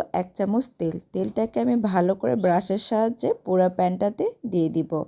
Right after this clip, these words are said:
এখন আমি এখানে দিয়ে দিব তৈরি করে রাখা বেটার। আমি এখানে দুই চামচ বেটার দিয়ে দিলাম। চুলার জালটাকে এই পর্যায়ে মিডিয়াম হিটে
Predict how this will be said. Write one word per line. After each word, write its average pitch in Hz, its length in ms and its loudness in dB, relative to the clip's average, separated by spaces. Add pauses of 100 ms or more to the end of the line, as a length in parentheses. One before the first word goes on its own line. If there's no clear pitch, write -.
(1000)
এখন 226 320 0
আমি 294 280 2
এখানে 220 400 0
দিয়ে 196 200 0
দিব 190 220 -4 (180)
তৈরি 180 280 0
করে 190 260 2
রাখা 196 320 2
বেটার। 165 480 -2 (120)
আমি 196 260 -2
এখানে 240 340 0
দুই 190 260 2
চামচ 220 380 2 (120)
বেটার 180 460 0
দিয়ে 160 180 0
দিলাম। 156 340 -2 (560)
চুলার 196 320 4
জালটাকে 262 520 2 (160)
এই 170 180 2
পর্যায়ে 220 540 0
মিডিয়াম 196 440 2
হিটে 226 280 2